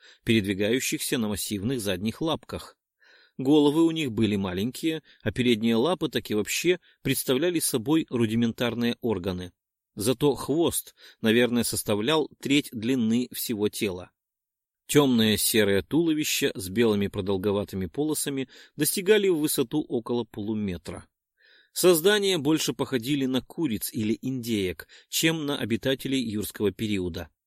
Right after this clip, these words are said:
Существа двинулись в нашу сторону, поэтому нейроинтерфейс выдал описание. "Порви курсор, взрослый, тип рептилия, Б-класс, планета-прародитель,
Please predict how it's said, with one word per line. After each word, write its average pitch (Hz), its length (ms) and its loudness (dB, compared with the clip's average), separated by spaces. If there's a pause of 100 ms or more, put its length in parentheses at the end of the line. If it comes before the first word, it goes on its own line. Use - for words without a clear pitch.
(460)
Существа - 720 -2 (240)
двинулись 110 480 2
в 107 120 -6
нашу 104 260 -4
сторону, 160 520 -2 (280)
поэтому 185 520 4
нейроинтерфейс 107 920 0
выдал 107 440 2 (160)
описание. 92 800 -4 (800)
"Порви 180 240 6
курсор, 160 460 6 (140)
взрослый, 151 500 6 (180)
тип - 280 2 (160)
рептилия, 156 640 6
Б-класс, 151 500 4 (240)
планета-прародитель, 165 880 4